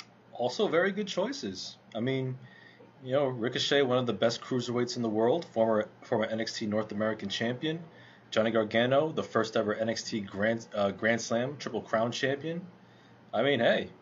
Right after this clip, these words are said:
can't go wrong with either, either competitor. Um, and Becky Lynch, of course, the man. Um, you know, Raw,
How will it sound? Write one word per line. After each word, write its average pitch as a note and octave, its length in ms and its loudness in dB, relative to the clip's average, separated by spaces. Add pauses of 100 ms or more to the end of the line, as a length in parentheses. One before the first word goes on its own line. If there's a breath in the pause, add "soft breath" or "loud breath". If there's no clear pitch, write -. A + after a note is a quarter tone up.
can't A2+ 220 -2
go B2+ 100 0
wrong C#3+ 300 4
with C#3+ 160 0
either, C#3+ 400 2
either A#2+ 160 0
competitor. B2 560 -4 (920 soft breath)
Um, A2+ 560 10 (260)
and G#2 100 -4
Becky B2 240 4
Lynch, B2 200 0
of A#2 100 -10
course, B2 340 2
the G#2 160 -2
man. G2+ 440 0 (300)
Um, G2 600 2 (300)
you G#2 80 -6
know, G#2+ 280 0 (260)
Raw, A2+ 380 6